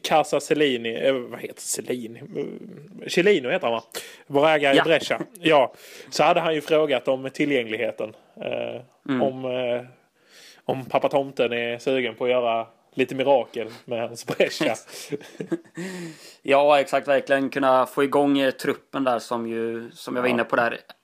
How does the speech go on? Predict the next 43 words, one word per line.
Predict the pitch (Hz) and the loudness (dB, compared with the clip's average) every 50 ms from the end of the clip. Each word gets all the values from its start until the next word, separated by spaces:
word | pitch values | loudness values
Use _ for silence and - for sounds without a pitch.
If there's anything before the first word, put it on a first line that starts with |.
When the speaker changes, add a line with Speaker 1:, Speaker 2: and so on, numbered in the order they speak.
| - - | -20 -14
Speaker 2:
är | - 135 123 | -10 -8 -6
ju | 117 117 117 | -4 -4 -4
ganska | 117 120 120 120 - - 120 113 107 - _ - - - - - _ _ | -2 -2 -4 -2 -2 -2 -2 -2 -2 -4 _ -20 -20 -20 -20 -20 _ _
Speaker 1:
Precis. | 139 165 196 | 0 2 2
Speaker 2:
namnstark | 208 180 151 139 127 - - - 160 151 151 147 - - - - | 2 2 0 -2 -4 -4 -2 0 2 2 2 0 -2 -8 -14 -10
och, | - 143 127 - _ - - 139 | -8 -8 -8 -10 _ -12 -6 -2
eh, | 131 131 131 131 131 123 117 117 143 151 143 | 0 2 2 2 2 0 -2 -2 0 0 0
<laughs> | - 190 - | 2 0 0
rutinerad | 165 160 151 160 143 - - 156 151 151 151 143 131 123 120 123 127 127 127 123 | 0 -2 -2 -2 -4 -4 -4 -2 2 2 4 4 6 4 6 4 4 2 2 -2
sådär, | - - 147 131 127 127 123 117 123 123 | -4 -2 0 2 4 2 2 0 -2 -2
eh. | 117 - - - - - - _ _ _ | -4 -4 -8 -14 -20 -20 -20 _ _ _
Jag | - 127 123 | -4 -2 0
tänker | 180 175 151 151 | 0 0 0 0
Speaker 1:
Mm. | 160 | 0
Speaker 2:
när | 156 | 2
du | 160 | 4
är | 165 | 4
inne | 147 139 135 | 4 2 2
på | 170 170 | 2 0
tomten | - 196 165 135 127 - 160 147 | 2 2 2 2 0 0 2 4
där | 147 139 139 | 4 4 4
också | 131 - - - - 131 127 | 2 -2 -4 -8 -4 -4 -2
att, | - - 127 117 - _ - 143 | -2 -2 -4 -4 -6 _ -4 -2
eh, | 131 127 | 0 0
vi | 123 127 143 | 2 2 2
har | 139 135 123 120 | 4 6 6 6
ju | 135 | 6
faktiskt, | 135 175 143 - - - 135 - - - | 4 2 0 0 -2 -6 -6 -6 -6 -6
eh, | - 135 - 67 78 - - - - - - - - - - - | -6 -4 -4 -4 -6 -8 -8 -10 -10 -10 -12 -14 -18 -20 -20 -8
Ferrari | - - 156 143 131 123 113 120 127 123 | -2 2 2 4 4 2 0 -2 -4 -6
i | 120 | -4
Sampdoria | - - 123 117 - 131 117 113 117 117 117 | -4 -4 -4 -4 -2 -2 0 2 2 2 0
där | 110 107 | -2 -4
som | - - 120 117 107 113 | -8 -10 -12 -10 -10 -8
ju, | 120 120 - - - - _ _ _ _ | -8 -8 -8 -10 -12 -16 _ _ _ _
<laughs> | _ - - - - - - _ | _ -20 -20 -20 -20 -20 -20 _
som | - - 147 143 | -4 0 0 2
ju | 143 147 | 4 4
är | |
lite | 147 147 139 - 143 | 4 4 4 4 4
av | 123 123 | 2 2
en | 120 | 2
tomte. | - 139 127 113 107 - 131 113 | 2 0 0 0 0 0 0 0